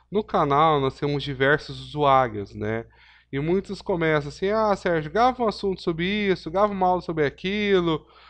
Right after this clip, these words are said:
Pessoal, nem sempre dá tempo, até eu gostaria de ter mais tempo disponível pra atender a todos vocês. Mas infelizmente não é possível, como eu falo pra vocês, eu sou um réis mortal, eu preciso pagar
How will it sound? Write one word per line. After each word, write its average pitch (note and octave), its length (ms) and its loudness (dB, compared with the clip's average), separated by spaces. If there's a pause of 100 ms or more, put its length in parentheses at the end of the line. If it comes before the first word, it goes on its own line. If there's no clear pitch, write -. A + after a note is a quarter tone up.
(240)
Pessoal, G3 280 0
nem F3 160 0
sempre G#3+ 340 -2
dá E3 160 2
tempo, D#3+ 420 -2
até D3 120 0
eu E3+ 80 2
gostaria D3+ 560 0
de C3 80 -8
ter C3+ 180 -4
mais B2 280 -4
tempo B2+ 380 0
disponível C3+ 760 -6 (560)
pra C3+ 160 6
atender D3 460 2
a D#3 80 4
todos D#3 240 -6
vocês. D3+ 680 -4 (300)
Mas A#2+ 220 -2
infelizmente C3+ 800 -2
não D#3+ 160 0
é C#3+ 80 2
possível, F3+ 480 -4
como D3 160 -4
eu B2+ 60 -2
falo A2+ 260 -2
pra B2+ 100 -8
vocês, D3+ 580 -4 (460)
eu B2 80 -6
sou - 180 -8
um C3 100 -6
réis A#2+ 340 0
mortal, F#3 540 0
eu G3+ 100 -2
preciso F3+ 400 -6
pagar D#3+ 580 4